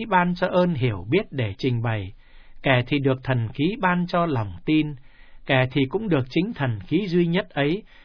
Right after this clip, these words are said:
ban cho những đặc sủng để chữa bệnh. Người thì được ơn làm phép lạ, người thì được ơn nói tiên tri, kẻ thì được ơn phân định thần khí, kẻ khác thì được ơn nói các thứ tiếng lạ, kẻ khác nữa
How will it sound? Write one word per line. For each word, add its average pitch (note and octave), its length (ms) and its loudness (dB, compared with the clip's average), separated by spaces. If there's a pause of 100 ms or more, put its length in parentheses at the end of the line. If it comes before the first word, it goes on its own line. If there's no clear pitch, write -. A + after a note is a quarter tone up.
(140)
ban E3 220 2
cho F3+ 100 0
những F#3+ 260 -2
đặc C3+ 200 -2
sủng G#2+ 340 -4
để A2 240 -4
chữa F3+ 240 -6
bệnh. B2+ 220 -2 (580)
Người C#3+ 280 4
thì C3+ 140 2
được C3 220 2
ơn G3 200 0
làm A#2 300 0
phép F#3 260 -6
lạ, B2 320 -2 (320)
người C3+ 280 2
thì B2+ 100 0
được A2+ 300 -6
ơn E3+ 240 2
nói D#3+ 280 0
tiên D#3+ 240 0
tri, D#3 320 0 (400)
kẻ B2+ 240 4
thì D3 120 -2
được C3+ 240 0
ơn F#3 240 2
phân F#3 280 2
định C#3 260 -4
thần A2 320 -2
khí, D3 380 -2 (400)
kẻ A2+ 260 0
khác E3 280 0 (260)
thì C#3+ 120 0
được A#2+ 280 -2
ơn E3+ 260 2
nói D#3+ 260 0
các G3+ 220 -6
thứ E3+ 260 2
tiếng F#3+ 200 0
lạ, A#2 340 -2 (440)
kẻ A2+ 240 0
khác F#3+ 220 -2
nữa F#3 320 0